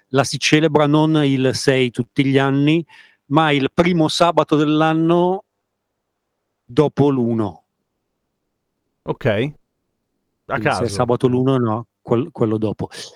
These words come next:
Speaker 1: E perché è quello che vien-, che vien più comodo. Allora, qual è la, eh, tradizione, eh, della, della Befana negli Stati Uniti?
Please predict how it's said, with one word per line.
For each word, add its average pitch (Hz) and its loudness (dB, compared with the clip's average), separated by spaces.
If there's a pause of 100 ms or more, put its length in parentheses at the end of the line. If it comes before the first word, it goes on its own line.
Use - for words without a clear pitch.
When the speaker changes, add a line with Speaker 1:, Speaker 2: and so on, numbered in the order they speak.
(120)
Speaker 1:
E 151 2
perché 151 2
è 143 2
quello 143 4
che 135 0
vien-, 120 0
che 127 0
vien 120 2
più 113 -4
comodo. 101 -2 (300)
Allora, 165 0 (680)
qual 285 2
è 135 0 (140)
la, 143 0
eh, 123 -6
tradizione, 147 0 (800)
eh, 127 0
della, 135 2
della 135 0
Befana 139 0
negli 127 0
Stati - -4
Uniti? 104 -6